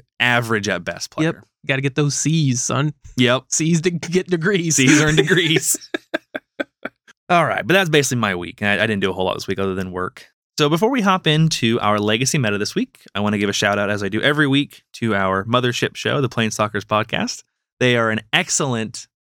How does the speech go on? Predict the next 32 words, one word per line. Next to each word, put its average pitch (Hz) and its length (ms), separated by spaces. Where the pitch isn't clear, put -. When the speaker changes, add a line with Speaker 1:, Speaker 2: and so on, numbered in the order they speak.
Speaker 1:
uh, 101 220
Commander 151 420
and 127 160
Standard-based 117 600
podcast. 95 460
They 208 100
focus 254 320
mostly 131 280
on 107 140
Standard, 98 320
but 107 60
they 104 60
do 107 120
a - 20
lot 92 140
of - 40
Commander 92 360
as 92 100
well. 151 320
Will 156 160
and 143 100
Aramis 123 460
do 110 240
a 101 140
wonderful 131 520
job 104 360
of 104 100
putting 113 220
together 101 360
a 95 100
wonderful 139 460
product 95 580